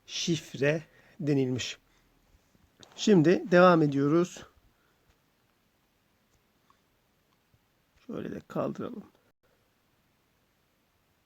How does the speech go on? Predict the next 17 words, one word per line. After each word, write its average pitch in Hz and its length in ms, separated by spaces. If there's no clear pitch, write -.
Belgemiz 117 460
zaten 156 420
bu - 40
kadar. - 360
Evet. 175 320
İrade-i 160 1300
şu 151 280
dal 180 300
ve 170 140
he 180 360
arkadaşlar. 143 600
Normalde 131 320
bö-, 139 260
bu 160 60
şekilde 123 460
gelmesi 151 360
gerekirken 170 640